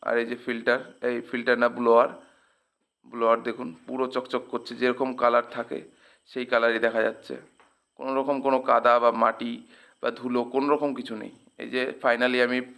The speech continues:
কভারগুলো লাগিয়ে দিয়েছি, লাগিয়ে দেওয়ার পর চালিয়ে দিয়েছি, এখন পুরো চিল ঠান্ডা হাওয়া দিচ্ছে। আমি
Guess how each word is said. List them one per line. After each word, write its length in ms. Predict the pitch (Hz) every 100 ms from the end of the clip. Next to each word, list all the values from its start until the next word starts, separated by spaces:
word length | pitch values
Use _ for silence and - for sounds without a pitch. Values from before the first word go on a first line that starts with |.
| -
কভারগুলো 460 | 120 127 123 123
লাগিয়ে 320 | 123 120 127
দিয়েছি, 460 | 127 123 117 127 - - - _
লাগিয়ে 260 | - 113 120
দেওয়ার 200 | 117 117
পর 100 | 120
চালিয়ে 300 | 117 113 117
দিয়েছি, 380 | 113 113 127 123
এখন 320 | 117 113 123 - _ _ _
পুরো 240 | 131 123
চিল 300 | - 135 120
ঠান্ডা 260 | 131 117 117
হাওয়া 260 | 113 113 110
দিচ্ছে। 380 | 113 - 127 127 _ _ - _ _ -
আমি 340 | 120 123 120